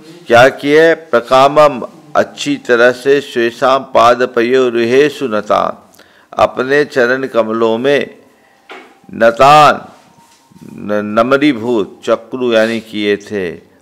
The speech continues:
अद्य मैं तम उस पंचतयम आचा-, अभ्यर्चितम आचारम निगदन वंदे, मैं उन पांच प्रकार के आचार्यों, आचारों का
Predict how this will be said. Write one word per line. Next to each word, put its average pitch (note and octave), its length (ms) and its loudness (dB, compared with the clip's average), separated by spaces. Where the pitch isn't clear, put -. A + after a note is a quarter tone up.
अद्य G#2+ 500 0
मैं A#2+ 640 2
तम C3 320 2
उस C3+ 320 -2
पंचतयम A#2+ 960 -2
आचा-, G#2 480 2
अभ्यर्चितम A2 960 -2
आचारम G2+ 560 0
निगदन G2 460 -4
वंदे, F#2+ 800 -4
मैं A2+ 80 0
उन B2+ 280 0
पांच B2 260 4
प्रकार G#2 600 -2
के G#2 240 -6
आचार्यों, F#2 720 -2
आचारों E2+ 520 0
का F#2+ 520 -2